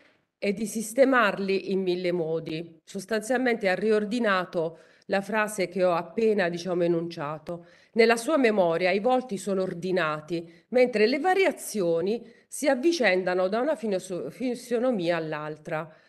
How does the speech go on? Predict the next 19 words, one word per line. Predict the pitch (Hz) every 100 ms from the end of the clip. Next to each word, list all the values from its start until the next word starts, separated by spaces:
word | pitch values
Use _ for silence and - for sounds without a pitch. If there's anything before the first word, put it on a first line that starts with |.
| _ _
Cioè, | 254
sostanzialmente | 226 247 285 349 339 285 240 175 170 180
stiamo | 214 214 202
dicendo | 214 - 190 160 175 196 214 - - _
che | 294 254 185 -
questa | 370 349 240
conoscenza, | 220 202 196 - 180 147 151 - 220 247 247 - _ _ _ _ _
che | 196
ci | 190 214
permetterà | 214 196 202 202 202 208 240 185 156 -
poi | 202 190 180
alla | 143 170
fine, | 165 240 226 175 156 156 - _ _ _ _ 185
non | 233 339 339
come | 247 214 208
strumento, | - - 208 208 202 185 180 175 185 160 156
non | 220 294
come | 294 226 190
metodo, | 202 190 170 - _ _ _ 175 160 156 160 -